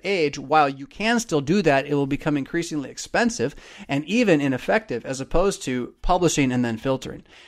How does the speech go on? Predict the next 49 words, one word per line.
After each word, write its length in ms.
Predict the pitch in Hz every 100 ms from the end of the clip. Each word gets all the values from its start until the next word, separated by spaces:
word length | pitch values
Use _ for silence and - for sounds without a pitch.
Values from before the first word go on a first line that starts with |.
| -
Uh, 200 | 123 123
which 180 | 151 196
is 100 | 170
to 80 | 160
say, 400 | - 151 139 127 - -
um, 240 | 123 120
I 100 | -
took 320 | 151 - 233 240
this 200 | 196 -
book 260 | 165 160
to 80 | 127
print 460 | - - 196 120 - _ _ -
well 320 | - 151 220
before 480 | 202 147 - 175 170
the 160 | 131 139
other 160 | 147
books 420 | 131 135 131 -
would 280 | - 135 143
have 100 | 131
ever 180 | 135 185
been 200 | 143 131
in 100 | 117
print. 360 | - 139 123 -
And 80 | 139
in 100 | 135
some 300 | - 180 226
ways, 300 | 185 147 127
I 100 | 135
think 240 | 165 160
it 80 | 143
really 240 | 170 226
reflects 540 | 208 151 - 160 190 -
that 160 | 139
as 120 | 131 123
a 80 |
read. 380 | 117 120 147 107
And 140 | 117 139
I 120 | 156
feel 240 | - 196
that 120 | 196 147
as 140 | 135
an 80 | 131
author, 320 | 127 147 131
and 100 | 113
I 60 | 117
knew 180 | 143
that 200 | 165 139
going 280 | 127 123 117
in. 300 | 131 131 113